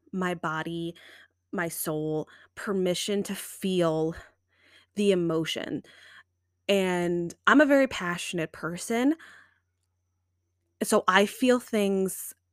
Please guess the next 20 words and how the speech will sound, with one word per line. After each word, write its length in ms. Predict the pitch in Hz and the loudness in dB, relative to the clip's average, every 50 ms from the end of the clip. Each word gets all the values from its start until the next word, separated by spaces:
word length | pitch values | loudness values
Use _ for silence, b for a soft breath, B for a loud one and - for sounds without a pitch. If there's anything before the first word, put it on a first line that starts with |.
| _ _ _ - | _ _ _ -10
very 800 | 202 185 180 196 180 175 175 175 175 175 170 170 165 170 175 - _ _ _ _ _ _ _ _ | -10 -6 -4 -2 -2 0 0 -2 -2 -2 -2 -4 -4 -6 -8 -10 _ _ _ _ _ _ _ _
deeply. 500 | - 175 170 - - - - - - 185 - - _ - - - _ _ _ _ _ _ _ _ _ _ _ _ _ _ _ _ _ _ _ B B B B B B B B B B B _ - | -10 -10 -8 -6 -6 -4 -4 -4 -6 -8 -12 -16 _ -20 -20 -20 _ _ _ _ _ _ _ _ _ _ _ _ _ _ _ _ _ _ _ B B B B B B B B B B B _ -8
And 760 | 196 196 185 180 180 175 175 170 170 165 165 160 160 165 160 - - - _ _ _ _ _ _ _ _ _ _ _ _ _ _ _ _ _ | -6 -4 -4 -4 -4 -4 -4 -4 -4 -2 -2 -2 -4 -4 -6 -10 -14 -18 _ _ _ _ _ _ _ _ _ _ _ _ _ _ _ _ _
so 580 | - - - - 202 190 185 180 180 175 - - | -14 -12 -8 -4 -2 0 2 2 2 2 0 -2
when 220 | 185 180 196 190 214 | -2 -2 -2 0 0
I 120 | 220 226 | 0 -2
feel, 520 | - - - - 185 170 175 175 180 185 - | -4 -6 -8 -6 -2 0 0 0 0 0 -2
I 60 | 170 160 | -4 -6
feel 240 | - - 165 160 | -6 -4 -4 -4
really 280 | 160 165 170 160 165 165 | -2 -2 -2 -2 -2 -2
hard, 460 | 165 - 165 156 156 160 165 185 185 - | -4 -4 -2 -2 0 0 0 -2 -2 -4
and 300 | 185 170 170 170 170 156 B B B B B B B B B _ _ _ _ _ _ _ _ _ _ | -4 -2 -2 -2 -4 -6 B B B B B B B B B _ _ _ _ _ _ _ _ _ _
it 180 | - 196 165 - | -4 -4 -4 -4
really 320 | 190 180 196 190 185 190 190 | -4 -4 -2 0 0 0 0
hurts 500 | 180 - - - 180 175 175 - - - | -2 -6 -6 -4 -2 -2 -2 -4 -6 -6
when 160 | 185 170 165 | -4 -4 -4
I 60 | 165 | -4
have 240 | - - 160 160 - | -4 -6 -6 -6 -6
to 80 | - 170 | -10 -14
feel 800 | - - - - - 180 170 165 160 160 160 160 165 160 175 - | -14 -14 -14 -10 -6 -4 -2 0 0 0 0 0 0 -2 -4 -8